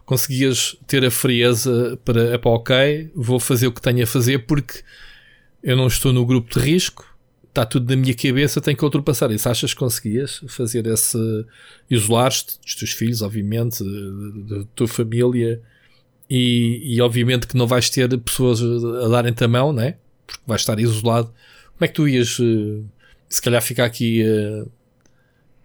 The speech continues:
uma dica para quem nos ouve, uma, alguém que possa estar na, na tua situação, mais aflita, mais, eh,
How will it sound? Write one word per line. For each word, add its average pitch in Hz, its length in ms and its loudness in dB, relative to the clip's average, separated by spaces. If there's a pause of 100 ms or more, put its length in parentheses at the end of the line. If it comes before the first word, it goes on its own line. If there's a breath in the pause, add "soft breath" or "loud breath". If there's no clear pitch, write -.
(340)
uma 117 100 2
dica 113 300 -2
para 110 140 -6
quem 113 140 0
nos 110 180 0
ouve, 110 220 0 (160)
uma, 104 360 -4 (540)
alguém 110 260 -2
que - 80 -8
possa - 240 -6
estar 101 220 -2
na, 104 180 -6
na 107 140 -4
tua 110 160 -4
situação, 110 680 -4
mais 101 300 -4
aflita, 110 540 0
mais, 101 360 -4
eh, 107 320 -8